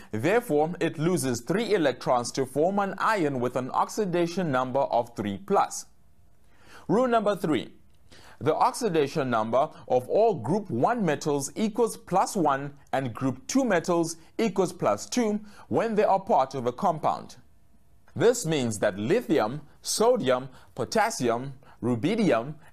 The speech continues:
and caesium will have an oxidation number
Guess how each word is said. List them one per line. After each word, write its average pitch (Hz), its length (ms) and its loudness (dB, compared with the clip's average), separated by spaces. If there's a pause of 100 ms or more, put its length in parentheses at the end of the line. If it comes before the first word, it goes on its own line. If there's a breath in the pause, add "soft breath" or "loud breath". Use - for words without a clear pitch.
and 226 400 -2
caesium 151 640 0 (280 loud breath)
will 202 260 2
have 190 280 0
an 165 140 -2
oxidation 139 760 0
number 110 300 0